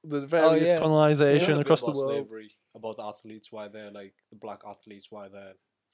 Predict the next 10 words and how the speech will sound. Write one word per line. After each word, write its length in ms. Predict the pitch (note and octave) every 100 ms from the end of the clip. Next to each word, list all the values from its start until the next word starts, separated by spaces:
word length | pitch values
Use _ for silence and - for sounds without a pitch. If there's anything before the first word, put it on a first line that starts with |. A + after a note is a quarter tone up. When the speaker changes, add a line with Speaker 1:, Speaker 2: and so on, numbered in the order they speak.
| _
Speaker 3:
superior. 500 | - A2+ A2+ A2 A#2 B2+ _ _ _
Apparently, 260 | A#2 A2
it's 80 | G#2
from 120 | -
slavery. 400 | - G#2+ G2+ A#2 _ D#3+
Speaker 1:
The 80 | E3
genetics, 420 | C3 A2 C#2+ -
yeah, 80 | G#2+
Speaker 2:
Really? 240 | C#3+ G#3
Speaker 1:
'cause, 140 | D4